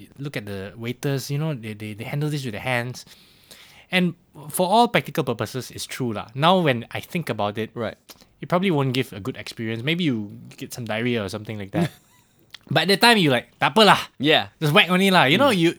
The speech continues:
Speaker 1: men are more single-minded in that sense. "I
Speaker 2: Yeah.
Speaker 1: wanna eat. Okay lah, I eat this. A bit dirty, never mind lah. I'll still enjoy myself." And I think, uh, women are not so much like that.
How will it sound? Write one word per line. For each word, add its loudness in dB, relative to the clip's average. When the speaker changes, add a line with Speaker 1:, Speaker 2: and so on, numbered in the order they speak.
Speaker 1:
men 4
are 4
more 4
single-minded 2
in -6
that -10
sense. -4
"I -8
Speaker 2:
Yeah. 0
Speaker 1:
wanna 4
eat. -2
Okay 0
lah, 4
I -6
eat -2
this. 4
A -2
bit 2
dirty, 0
never 4
mind 0
lah. -2
I'll -10
still -6
enjoy -6
myself." -12
And -2
I -4
think, -4
uh, 0
women 2
are -4
not -10
so -6
much -12
like -16
that. -12